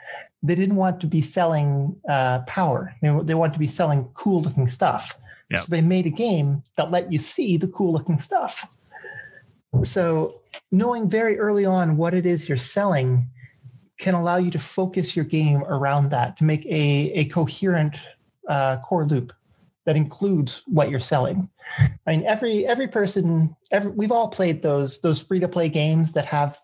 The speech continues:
Speaker 1: you know, I call it the, the monetization tumor, which is this
Speaker 2: Mm-hmm.
Speaker 1: ugly growth on the side of an otherwise awesome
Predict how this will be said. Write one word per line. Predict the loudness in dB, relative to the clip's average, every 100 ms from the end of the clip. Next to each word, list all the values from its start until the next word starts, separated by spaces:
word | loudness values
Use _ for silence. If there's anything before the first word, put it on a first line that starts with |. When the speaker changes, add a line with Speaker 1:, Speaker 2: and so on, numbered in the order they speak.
| _ -4
Speaker 1:
you | 0
know, | 0
I |
call | 2 0
it | 0
the, | 0 0
the | 2
monetization | 0 0 0 0 0 0 -2
tumor, | 2 2 2 0 -4 -14 -4 -4 -4 -4
which | -2
is | 2
this | 2 0
Speaker 2:
Mm-hmm. | 0
Speaker 1:
ugly | 0 0 2 0 -2 -8 -8 -8 _ _ 2 2
growth | 2 0 0 0 -4 -4
on | 0 2
the | 0
side | 0 0 2 0
of |
an | 0
otherwise | 0 0 0 0 -2
awesome | -2 -2 0 2